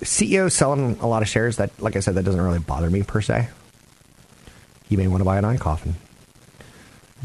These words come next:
But it is noteworthy. Um, company's doing well. And one thing you could talk about Costco and samples.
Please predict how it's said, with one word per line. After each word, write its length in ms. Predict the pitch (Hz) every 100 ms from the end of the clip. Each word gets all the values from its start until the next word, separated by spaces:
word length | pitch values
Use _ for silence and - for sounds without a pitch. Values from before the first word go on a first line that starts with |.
| -
But 180 | 104
it 120 | 98 -
is 580 | 123 127 123 104 90 - - - -
noteworthy. 720 | 110 117 147 - 95 - - - - - - - - - - - - - - - - - - -
Um, 640 | 85 87 90 90 87 82 - - - _ - - - - - - -
company's 280 | 127 165 165
doing 160 | 170
well. 200 | 151 151 - - - - - - - - - - - - - - - - - - - - - - - - - - - - -
And 200 | 120 123
one 100 | 135
thing 340 | 135 113 98 98 - -
you 220 | - 131
could 140 | 110
talk 220 | - 123 113
about 200 | 101 -
Costco 500 | 135 139 117 104 101
and 200 | - - - - - - - - - - - - - - -
samples. 680 | - - 120 120 - - -